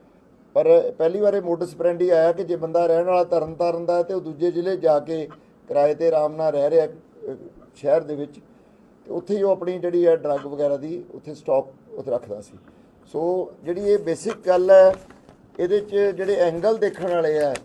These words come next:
ਇਹਨਾਂ ਦੇ ਪਾਕਿਸਤਾਨ ਬੇਸਡ ਸਮਗਲਰਜ਼ ਦੇ ਕੁਛ ਨਾਮ ਆਏ ਆ, ਪਲੱਸ ਇੰਡੀਅਨ ਕੰਟੈਕਟਸ ਔਰ ਗੁਰਪ੍ਰੀਤ ਏਲੀਅਸ ਗੋਪਾ, ਜਿਹੜਾ ਕਿ ਉਸ ਪੁਰਾਣੀ ਕਨਸਾਈਨਮੈਂਟ 'ਚ ਵੀ ਵਾਂਟਿਡ ਹੈ। ਇਹਦੇ ਤੋਂ ਇਹ ਕਲੀਅਰ ਹੋ ਰਿਹਾ ਕਿ ਇਹ ਬੰਦਾ ਅਜੇ ਵੀ ਦੁਬਾਰਾ ਐਕਟਿਵ ਹੋਇਆ। ਪਿੱਛੇ ਜੇ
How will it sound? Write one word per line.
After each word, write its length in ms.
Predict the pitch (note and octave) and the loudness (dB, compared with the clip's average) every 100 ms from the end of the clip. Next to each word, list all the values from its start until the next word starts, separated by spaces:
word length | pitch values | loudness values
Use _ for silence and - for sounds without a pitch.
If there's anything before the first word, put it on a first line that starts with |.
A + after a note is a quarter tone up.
| - - | -16 -10
ਇਹਨਾਂ 200 | E3 F#3+ | -6 -4
ਦੇ 100 | G3 | -4
ਪਾਕਿਸਤਾਨ 580 | F3+ D#3+ D#3+ E3 F#3 F3 | -4 -6 -6 -2 -2 -2
ਬੇਸਡ 380 | E3+ F3 F3 D#3+ | -2 -4 -4 -8
ਸਮਗਲਰਜ਼ 400 | D3+ F#3 F3+ D#3+ | -6 -4 -6 -6
ਦੇ 120 | F3+ | -8
ਕੁਛ 280 | F3+ - D#3 | -8 -10 -6
ਨਾਮ 280 | D3+ D3+ | -6 -4
ਆਏ 260 | D#3 D#3 E3 | -2 2 2
ਆ, 120 | F3+ - - - - - _ - | 0 -4 -18 -20 -20 -20 _ 0
ਪਲੱਸ 400 | F#3 A#3+ - - - | 4 4 2 -18 -14
ਇੰਡੀਅਨ 340 | E3 F3+ A3+ A3+ | -8 -2 -2 -2
ਕੰਟੈਕਟਸ 500 | F3+ D#3+ F#3 F#3 A3+ | -4 -2 -2 -2 -4
ਔਰ 100 | F3 | -4
ਗੁਰਪ੍ਰੀਤ 440 | E3 - G3 G3 | -6 -6 -10 -6
ਏਲੀਅਸ 360 | F#3 F3 F#3+ - | -4 -2 -4 -4
ਗੋਪਾ, 560 | C#3 C#3 F3+ D3 - - _ _ _ _ _ _ - | -6 2 4 4 2 -14 _ _ _ _ _ _ -6
ਜਿਹੜਾ 180 | C#3+ F3 | 0 0
ਕਿ 120 | F3 | 0
ਉਸ 180 | F3+ F3 | -6 -6
ਪੁਰਾਣੀ 460 | - D#3+ E3 F#3+ | -4 -4 -4 -6
ਕਨਸਾਈਨਮੈਂਟ 720 | F3+ F3 D3+ D#3 D#3 E3 E3+ - | -6 -8 -6 -8 -6 -6 -8 -6
'ਚ 40 | |
ਵੀ 80 | F3 | -6
ਵਾਂਟਿਡ 440 | D#3+ C#3+ C#3+ E3 | -4 -4 -4 -2
ਹੈ। 180 | F3+ F3+ F3 - | 0 -2 -4 -12
ਇਹਦੇ 260 | F3 D3+ | -10 -10
ਤੋਂ 160 | E3+ E3+ | -6 -4
ਇਹ 120 | E3+ | -4
ਕਲੀਅਰ 500 | F3 - - D#3+ F#3+ | -8 -14 -10 -6 -6
ਹੋ 180 | D3+ C3+ | -4 -4
ਰਿਹਾ 240 | C#3 D3+ F3+ - - _ _ _ _ _ - | 0 0 -4 -10 -20 _ _ _ _ _ -6
ਕਿ 100 | E3+ | -2
ਇਹ 100 | F#3 | -2
ਬੰਦਾ 520 | D3+ D#3+ F3 E3+ D3 | -2 0 2 2 2
ਅਜੇ 140 | D#3+ | 0
ਵੀ 140 | F3 F#3 | -2 -2
ਦੁਬਾਰਾ 280 | D#3+ D#3 E3+ | 0 2 4
ਐਕਟਿਵ 360 | E3+ E3+ F#3 | 2 -2 -6
ਹੋਇਆ। 320 | D3 C3+ D3 | -4 -2 -2
ਪਿੱਛੇ 320 | F3+ E3+ - F3+ | -6 -10 -6 -4
ਜੇ 420 | F3+ F3+ F3 | -2 -2 -2